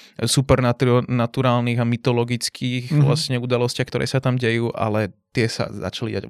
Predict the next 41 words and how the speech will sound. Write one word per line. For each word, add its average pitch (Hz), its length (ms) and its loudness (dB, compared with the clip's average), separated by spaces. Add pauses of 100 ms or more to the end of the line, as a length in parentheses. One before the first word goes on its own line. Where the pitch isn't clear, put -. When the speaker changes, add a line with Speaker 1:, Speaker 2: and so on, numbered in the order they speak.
(120)
Speaker 1:
kvázi 113 360 0
až 104 100 -2
ku 98 120 -4
koncu 104 260 -2
Speaker 2:
A - 80 0
ten 151 160 4
Speaker 1:
a - 60 4
Speaker 2:
koniec 160 220 6
bol 135 140 4
strašne 135 380 2
zrýchlený. 123 640 4
T-, - 80 -4 (340)
to, - 160 4
to, 156 160 4
ako 151 160 4
sa 156 120 4
to 147 100 2
celé 143 240 6
vyvíjalo 120 480 4
a 110 100 2
opisovalo, 117 500 2
tak 107 140 0
koniec 113 380 2
pre 113 220 0
mňa 110 180 4
proste, 104 240 -4
že 101 160 2
buh, 98 240 6 (260)
Speaker 1:
Ja 117 140 6
sa 127 160 6
ti 151 80 4
Speaker 2:
preletel. 156 100 10
Speaker 1:
priznám, 127 220 4
že 113 100 0
ani 113 140 2
neviem, 98 220 -2
čo - 100 -8
sa 95 80 -6
stalo 95 260 -4
na 90 100 -4
konci. - 440 -10